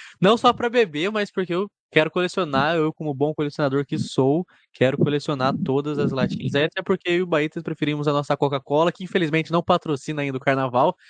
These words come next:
mas quem sabe um dia patrocine e estampe as, as bandeiras. Mas, enfim, uma, um patrocínio muito, muito bom. É,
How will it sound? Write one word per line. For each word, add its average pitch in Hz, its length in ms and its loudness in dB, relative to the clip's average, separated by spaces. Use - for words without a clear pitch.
mas 147 100 2
quem 175 140 0
sabe 156 300 2
um 151 100 -6
dia 139 340 0
patrocine 139 560 0
e 156 40 -4
estampe 143 520 -2
as, 120 640 2
as 120 200 2
bandeiras. 135 500 0
Mas, 160 460 0
enfim, 165 340 -2
uma, 143 180 0
um 160 100 -12
patrocínio 170 480 0
muito, 180 480 -4
muito 156 340 -12
bom. 127 340 0
É, 113 440 0